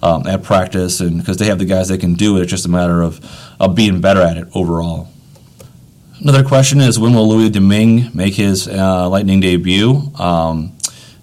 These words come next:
Louis Domingue is the new backup goaltender for the Lightning, considering, uh, Peter Budaj, the veteran backup, uh, is out indefinitely with that lower body injury suffered, uh, last weekend. Um, so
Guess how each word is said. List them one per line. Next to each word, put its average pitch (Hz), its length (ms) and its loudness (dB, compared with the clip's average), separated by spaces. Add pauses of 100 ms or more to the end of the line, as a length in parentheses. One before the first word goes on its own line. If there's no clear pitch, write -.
Louis 104 380 -2
Domingue 98 360 2
is 92 220 -2
the 90 240 4
new 90 140 2
backup 90 360 0
goaltender 95 580 -2
for 92 180 -2
the 90 140 -2
Lightning, 104 540 2
considering, 92 680 -2 (340)
uh, 85 260 2
Peter 104 300 0
Budaj, 95 480 2
the 90 100 -4
veteran 92 340 0
backup, 95 540 0 (260)
uh, 82 200 -6
is 87 80 -2
out 95 340 2 (160)
indefinitely 92 680 -2
with 90 160 -6
that 90 260 0
lower 95 240 0
body 90 340 2
injury 87 360 0
suffered, 87 600 -2 (880)
uh, 85 160 0
last 87 340 0
weekend. 92 520 0 (500)
Um, 87 300 -4
so 90 380 2